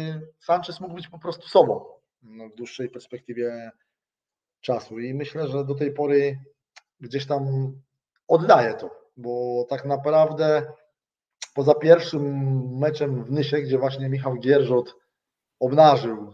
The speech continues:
trochę, e, to, to, to miejsce w bloku na boisku, gdzie jest Matias Sanchez, to tak naprawdę nikt aż takiej wielkiej krzywdy do tej pory nam nie zrobił, bo to nie jest też takie oczywiste, że mamy tam Karzełka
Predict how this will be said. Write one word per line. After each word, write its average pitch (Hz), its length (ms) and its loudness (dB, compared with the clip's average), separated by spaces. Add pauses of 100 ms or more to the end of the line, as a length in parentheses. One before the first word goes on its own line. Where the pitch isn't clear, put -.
(120)
trochę, 117 280 -10
e, 117 200 -8 (760)
to, 120 200 -6 (100)
to, 113 200 -12
to 123 100 -8
miejsce 117 360 -6
w 110 120 -12
bloku 120 280 -2
na 117 120 -8
boisku, 113 360 -12
gdzie 110 160 -8
jest 113 160 -8
Matias 113 360 -8
Sanchez, 139 540 -4 (1160)
to 160 60 -8
tak 170 160 0
naprawdę 185 540 0
nikt 170 280 -2
aż 175 160 2
takiej 175 280 -4
wielkiej 175 320 -2
krzywdy 185 300 -6
do - 100 -12
tej 180 160 -2
pory 185 260 -2
nam 175 240 -6
nie 170 80 -2
zrobił, 139 360 2
bo 117 80 -12
to 127 140 -8
nie 135 100 -4
jest 135 180 -6
też - 140 -12
takie 139 360 4 (200)
oczywiste, 156 500 -4
że 113 220 0 (260)
mamy 135 240 2
tam 127 180 2
Karzełka 135 640 4